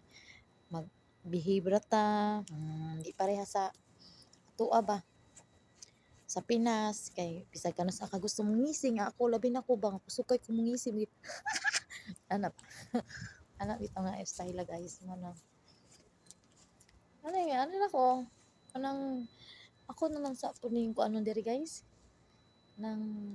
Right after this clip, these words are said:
bisag init ba? Ang pam-, pahimos lang, ginakagawas ko. Ako nang pahimos lang. Niwang baya, dyan ko, guys. Deliver, dyan sa'yo, no? Akong trabaho, diri. Okay naman sa tako, ang trabaho, guys. Kaya anad man, dyan ko. Kapalo man, dyan ko sa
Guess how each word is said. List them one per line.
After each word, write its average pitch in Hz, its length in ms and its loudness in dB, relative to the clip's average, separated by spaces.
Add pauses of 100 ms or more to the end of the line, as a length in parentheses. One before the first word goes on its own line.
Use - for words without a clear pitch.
(480)
bisag - 240 -2
init 302 320 4
ba? 226 160 6 (460)
Ang 254 160 -8
pam-, 214 320 -2
pahimos 262 440 2
lang, 262 120 2
ginakagawas 226 720 4
ko. 214 320 2 (800)
Ako 233 160 -2
nang 240 160 -2
pahimos 214 400 -2
lang. 214 240 -4 (100)
Niwang 233 300 4
baya, 214 180 2
dyan 196 160 -6
ko, 196 220 -6
guys. 202 480 0
Deliver, 190 400 -4
dyan 190 180 -8
sa'yo, 202 220 -4
no? 196 180 -6
Akong 185 160 -14
trabaho, 196 460 -2
diri. 190 260 -6 (1000)
Okay 349 240 8
naman 339 240 6
sa - 80 -4
tako, 294 400 6
ang 269 240 6
trabaho, 220 420 4
guys. 220 300 2
Kaya 185 160 0
anad 180 180 0
man, 185 140 0
dyan 190 240 -2
ko. 202 400 0 (240)
Kapalo 170 240 0
man, 180 240 -2
dyan - 180 -12
ko 196 300 -2
sa - 100 -16